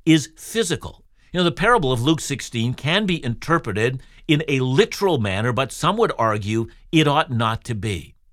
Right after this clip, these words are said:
You know, are there other hints about what our experience will be like in the intermediate state? Well, yes, there are. The Bible records several occasions in which people actually saw those who died.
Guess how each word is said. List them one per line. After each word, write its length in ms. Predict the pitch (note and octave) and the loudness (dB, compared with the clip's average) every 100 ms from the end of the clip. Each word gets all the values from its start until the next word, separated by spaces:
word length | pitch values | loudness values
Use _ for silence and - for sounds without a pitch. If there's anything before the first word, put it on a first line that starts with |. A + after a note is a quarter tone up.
| - - - | -20 -20 -10
You 80 | E3 | -4
know, 60 | G#3 | 2
are 120 | A3 | 4
there 160 | A3 | 6
other 220 | G#3+ F3+ F#2+ | 4 4 0
hints 380 | G2 E2+ F2 - | 0 -4 -6 -6
about 380 | A#2+ C3+ B2+ | 2 2 2
what 280 | C3 D3 F3 - | 0 -2 0 2
our 260 | C#3+ D#3 | 4 4
experience 640 | E3+ - - C3+ C3 C3 | 0 -8 -2 0 0 0
will 140 | A#2+ B2 | -2 0
be 120 | C#3+ | 0
like 380 | D3 G2+ A2+ B2+ | 0 0 -2 -4
in 80 | A2+ | -4
the 180 | B2+ | -4
intermediate 640 | A2+ G#2+ A2+ G2+ G2 A2 - | -4 -6 -4 -4 -4 -6 -8
state? 340 | - D3 F2 | -8 -8 -6
Well, 180 | A#2+ C3 | -6 -4
yes, 240 | G2 G2+ | -6 -6
there 180 | - A#2+ | -4 -4
are. 340 | B2+ D3 E2+ - - _ - - - | -4 -6 -8 -18 -20 _ -20 -20 -2
The 80 | D#3 | 2
Bible 280 | G3 B3 G#3+ | 4 2 0
records 440 | C3 - C3+ A#2 | 0 2 0 0
several 400 | - D#3+ G3 G#3 | -2 -2 -2 -6
occasions 580 | C#3+ - F#2 E2 F#2 G#2 | -8 -4 -4 -4 -4 -2
in 100 | C3 | -2
which 240 | C#3 - | -2 -2
people 320 | - D#3+ D#3+ - | -2 -2 -2 -2
actually 400 | C3 - D3 C#3 | -2 -2 -4 -4
saw 420 | - - G#2+ A#2+ | -4 -2 0 0
those 340 | G2+ G2+ A2+ | -2 -2 -4
who 140 | - C3 | -4 -2
died. 420 | C#3 B2+ E2 - | 0 0 -2 -8